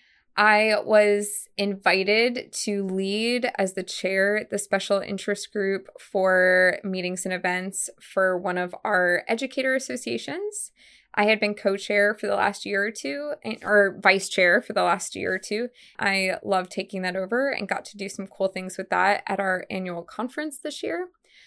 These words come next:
Oh my gosh, I'm so tired <laughs> just reading from the list. It's, it's makes me tired just thinking about all the things that we did. I also started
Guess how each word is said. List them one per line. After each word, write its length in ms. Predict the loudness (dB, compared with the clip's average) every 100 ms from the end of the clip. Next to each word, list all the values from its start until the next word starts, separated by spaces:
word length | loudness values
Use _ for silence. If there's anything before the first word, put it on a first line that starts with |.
| _ _
Oh 60 | -4
my 140 | 0
gosh, 260 | 2 0 0
I'm 80 |
so 180 | 0 0
tired 520 | 0 4 6 8 8
<laughs> 20 | 4
just 340 | 0 0 0
reading 320 | 0 0 0
from 160 | 0 -2
the 120 | 2
list. 400 | 2 2 0 -10 -20 -20 -20 -20 -2
It's, 400 | 0 0 -6 -8 -6
it's 320 | -4 -6 -10 -14 -8
makes 340 | 2 2 2 0
me 80 |
tired 340 | 2 4 4 4
just 180 | 2 0
thinking 280 | 0 2 6
about 240 | 8 8
all 140 | 6
the 140 | 4 2
things 240 | 0 -2
that 100 | -2
we 100 | -4
did. 340 | -4 -2 -2 -6 _ _ -20 -20 0
I 80 | 2
also 300 | 4 2 0
started 540 | 0 2 4 4 2